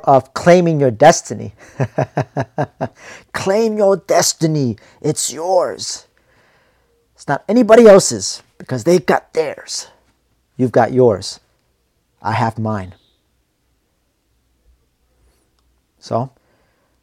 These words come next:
what can you do daily so that you're moving towards that? You know? I remember, um, <clears throat> and I'll say this, like, there was a, another video I saw, um,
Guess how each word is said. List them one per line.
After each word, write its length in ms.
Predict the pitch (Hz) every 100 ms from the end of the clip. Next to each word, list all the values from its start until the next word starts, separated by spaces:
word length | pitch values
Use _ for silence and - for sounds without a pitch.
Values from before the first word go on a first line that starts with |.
| _ _
what 200 | - 127
can 140 | -
you 100 | 147
do 160 | 127 135
daily 420 | 123 139 139 101 - _ _
so 140 | -
that 120 | 117 117
you're 100 | 117
moving 300 | 120 131 110
towards 300 | - 139 -
that? 240 | - - _ _ _ _ _ _ _ _ _ _ _ _ _ _ _ _ _ _ _ _ _ _ _ _
You 60 | -
know? 200 | 110 120 _ _ _ _ _ _ _ _ _ _ _ _ _ _ _ _ _ _ -
I 40 |
remember, 260 | 127 135 135
um, 240 | 127 117
<clears throat> 360 | - 175 123 110 -
and 300 | 110 110 117
I'll 60 | 123
say 180 | - 135
this, 240 | 151 147
like, 140 | 117
there 80 | 107
was 120 | 127
a, 100 | 120
another 280 | 107 110 139
video 240 | 127 123 117
I 40 |
saw, 400 | - 123 113 110 - _ _ _ _ _ _ _
um, 480 | 113 110 104 98 101